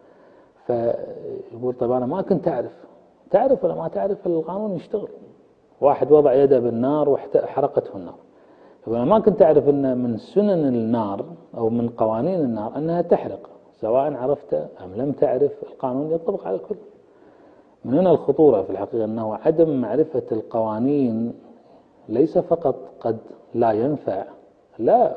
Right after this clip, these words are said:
يضر، يعني الإنسان ما يعرف القانون قد يتضرر. لو شخص لا يعرف قوانين النجاح عمره ما ينجح، يعني إذا ما كان يعرفها لا يستحيل أنه ينجح،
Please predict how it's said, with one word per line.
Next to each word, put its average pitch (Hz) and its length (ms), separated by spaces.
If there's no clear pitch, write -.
يضر، 120 380
يعني 87 180
الإنسان 117 340
ما 127 80
يعرف 123 200
القانون 107 340
قد 147 180
يتضرر. 175 420
لو 120 100
شخص 147 300
لا 143 60
يعرف 127 300
قوانين 123 440
النجاح 110 520
عمره 269 200
ما 208 120
ينجح، 98 340
يعني 95 180
إذا 117 140
ما 139 100
كان 131 160
يعرفها 151 520
لا 180 140
يستحيل 202 680
أنه 151 340
ينجح، 98 400